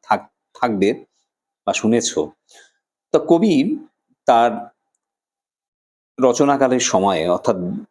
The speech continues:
যখন তিনি কবিতা লিখেছেন, একাধিক কাব্যগ্রন্থ তিনি লিখেছেন,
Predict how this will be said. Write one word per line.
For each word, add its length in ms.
যখন 240
তিনি 220
কবিতা 320
লিখেছেন, 760
একাধিক 380
কাব্যগ্রন্থ 560
তিনি 240
লিখেছেন, 580